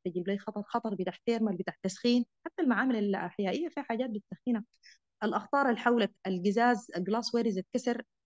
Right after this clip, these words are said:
فيها مخاطر زي دي، spill of material، تكون aware وتكون صاحي. Don't work alone، ما تشتغل لوحدك، ما تشتغل لوحدك، ما تشتغل لوحدك.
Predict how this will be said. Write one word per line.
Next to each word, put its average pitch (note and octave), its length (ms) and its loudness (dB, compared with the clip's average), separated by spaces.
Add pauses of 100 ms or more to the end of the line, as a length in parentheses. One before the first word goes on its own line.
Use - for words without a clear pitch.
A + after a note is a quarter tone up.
(160)
فيها G3+ 220 0
مخاطر A3+ 420 2
زي F3+ 160 0
دي، G#3 200 -4
spill B3+ 520 0
of - 60 -4 (140)
material، A3+ 580 2 (420)
تكون C4 300 0
aware G#3 380 6 (380)
وتكون B3 280 4
صاحي. A3 400 4 (300)
Don't D4 300 4 (180)
work A#3 300 -2
alone، F#3+ 360 -2
ما C#4+ 200 -6
تشتغل - 440 -8
لوحدك، F3 380 -6
ما A3+ 80 -6
تشتغل A#3 400 -4
لوحدك، C4 340 -2
ما A#3 80 -2
تشتغل B3+ 480 -4
لوحدك. F#3 340 -6